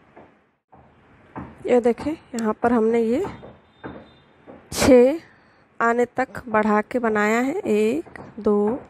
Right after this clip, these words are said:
तीन, चार, पाँच, छः। और ये जो flower है, इसका जो दीप है, दो,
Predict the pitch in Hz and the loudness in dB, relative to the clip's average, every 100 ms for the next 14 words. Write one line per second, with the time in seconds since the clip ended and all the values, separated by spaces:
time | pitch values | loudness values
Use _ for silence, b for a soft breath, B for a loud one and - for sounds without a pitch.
0 | - - 220 220 226 285 - - 220 202 | -12 -4 -2 0 -2 -6 -8 -2 0 0
1 | 226 269 - 220 208 262 - - 214 208 | -2 -6 -4 -2 -2 -4 -10 -4 -4 -4
2 | _ B B B B B B - 220 220 | _ B B B B B B 2 2 4
3 | 226 214 226 - 208 196 214 247 247 294 | 4 4 -2 -2 0 0 0 0 -2 -4
4 | - - 214 202 208 196 220 214 220 233 | -10 -6 -2 0 0 -2 -4 -4 -4 -2
5 | 233 311 - - - _ B B B B | -2 -2 -8 -20 -20 _ B B B B
6 | - - 202 220 214 220 294 | -20 -18 0 2 4 2 -4